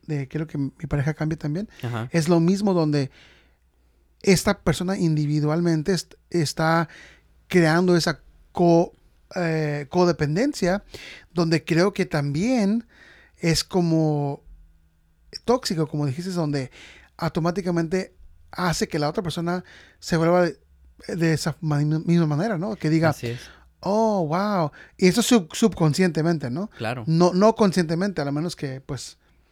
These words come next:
Speaker 1: ¿verdad? sean interesadas. Pero creo que subconscientemente, este,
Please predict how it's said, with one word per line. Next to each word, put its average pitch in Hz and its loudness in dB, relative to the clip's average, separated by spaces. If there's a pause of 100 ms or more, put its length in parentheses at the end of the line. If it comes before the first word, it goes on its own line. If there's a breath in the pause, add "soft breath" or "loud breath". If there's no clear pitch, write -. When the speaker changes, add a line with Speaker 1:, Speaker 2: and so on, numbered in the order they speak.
(140)
Speaker 1:
¿verdad? 156 -10
sean 170 -4
interesadas. 160 -2 (360 loud breath)
Pero 170 4
creo 180 2
que 190 2
subconscientemente, 175 0 (400 loud breath)
este, 143 0